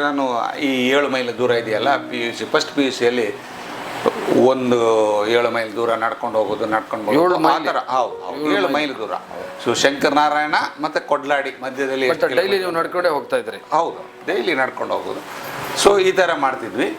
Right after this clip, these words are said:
Speaker 2: ಹ್ಮ್, ಹ್ಮ್.
Speaker 1: So ಇದು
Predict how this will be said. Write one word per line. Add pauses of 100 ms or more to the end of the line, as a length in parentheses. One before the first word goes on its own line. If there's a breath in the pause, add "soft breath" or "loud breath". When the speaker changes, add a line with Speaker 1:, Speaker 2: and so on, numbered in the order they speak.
Speaker 2:
ಹ್ಮ್,
ಹ್ಮ್. (540)
Speaker 1:
So (2000)
ಇದು